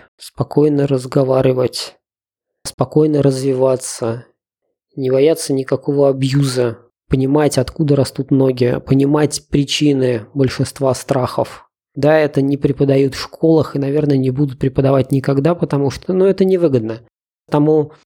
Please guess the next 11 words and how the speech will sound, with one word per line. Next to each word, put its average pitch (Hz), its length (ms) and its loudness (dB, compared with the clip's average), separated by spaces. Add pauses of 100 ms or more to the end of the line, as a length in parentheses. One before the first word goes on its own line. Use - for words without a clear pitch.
(240)
виду 139 560 0 (480)
социального 139 520 -2
управления, 135 480 0
которое 135 380 0
сейчас - 440 -4
невыгодно, 139 640 2
чтобы 123 360 -2
были 120 220 0
люди 123 300 -2
без 120 220 -2
страхов, - 600 -6